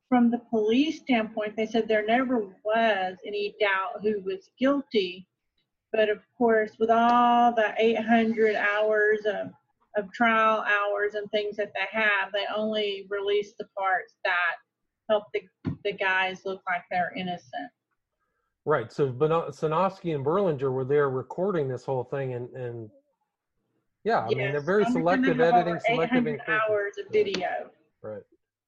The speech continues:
Speaker 2: Which is never released, right? So Berlinger is still around 'cause he just put out the movie that made Ted Bundy look like, uh,
Speaker 1: Right.
Speaker 2: Fireboy. So,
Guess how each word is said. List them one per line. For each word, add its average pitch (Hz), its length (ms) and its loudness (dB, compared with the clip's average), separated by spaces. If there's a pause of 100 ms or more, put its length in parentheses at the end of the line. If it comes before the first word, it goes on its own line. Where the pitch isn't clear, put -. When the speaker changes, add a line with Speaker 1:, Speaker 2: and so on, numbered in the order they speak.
(480)
Speaker 2:
Which - 140 -20
is 123 120 -8
never 127 340 -4
released, 113 480 -8
right? 110 260 -10 (160)
So 127 100 -10
Berlinger 143 680 0
is 107 120 -10
still 170 240 0
around 143 320 -2
'cause 113 140 -10
he 123 80 -10
just 131 280 -10
put 139 160 -4
out 123 300 -4
the 107 280 -8 (560)
movie 120 380 -6
that 107 240 -8
made 117 280 -10
Ted 120 260 -10
Bundy 120 400 -6
look 110 300 -10
like, 107 180 -10 (100)
uh, 101 360 -16 (380)
Speaker 1:
Right. 190 360 -2 (120)
Speaker 2:
Fireboy. 123 600 0
So, 113 460 -10